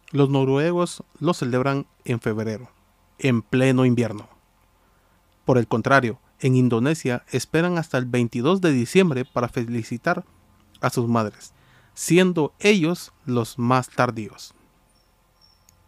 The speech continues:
Vamos a ver unas fechas más de cómo se celebra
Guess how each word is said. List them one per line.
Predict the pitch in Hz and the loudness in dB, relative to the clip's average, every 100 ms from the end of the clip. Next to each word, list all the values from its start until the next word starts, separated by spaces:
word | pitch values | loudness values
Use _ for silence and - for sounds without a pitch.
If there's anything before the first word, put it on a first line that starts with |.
| _ - _ | _ -20 _
Vamos | 147 190 202 | 4 4 4
a | |
ver | 165 170 | 2 2
unas | 175 | 0
fechas | 160 156 160 | -2 -2 0
más | 131 120 - - _ _ _ _ _ _ _ _ _ _ | 0 -2 -6 -16 _ _ _ _ _ _ _ _ _ _
de | - 120 | -8 -4
cómo | 143 160 156 | -2 0 -2
se | 156 | -2
celebra | - 117 139 127 123 | -4 -2 0 0 -2